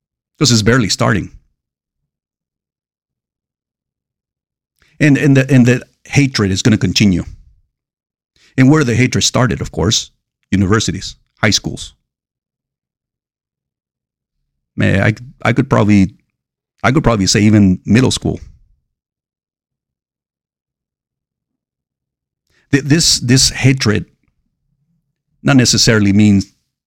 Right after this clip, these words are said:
that in high school they started, they say the Jewish people or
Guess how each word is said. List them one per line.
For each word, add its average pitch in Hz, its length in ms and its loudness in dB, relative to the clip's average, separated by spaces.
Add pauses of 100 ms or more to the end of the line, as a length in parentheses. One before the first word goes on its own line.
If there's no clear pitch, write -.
(220)
that 95 240 -4 (580)
in 101 100 0
high 110 200 0
school 98 200 -2
they 92 160 0
started, 98 400 0
they 92 100 -2
say 92 260 -2
the 90 160 -8
Jewish 95 380 0
people 92 260 -4
or 87 240 -4